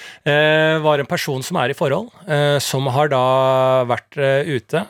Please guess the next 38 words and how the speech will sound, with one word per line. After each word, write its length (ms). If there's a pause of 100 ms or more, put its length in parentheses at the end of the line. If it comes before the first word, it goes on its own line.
Eh, 920
en, 180
eh, 280
servitise 760
som 300
en 100
litt 120
sånn 180
god 160
kontakt 400
underveis 400
her, 100
liksom, 320
sier 440
da 120
på 140
et 120
eller 120
annet 160
tidspunkt, 340
hun 160
går 140
av 180
jobb, 280
det 60
er 220
hyggelig 680
på, 300
i 140
kvelden 320
der 160
og 80
sånn, 200
og 120
gir 260
en 80
liksom 220
sånn 340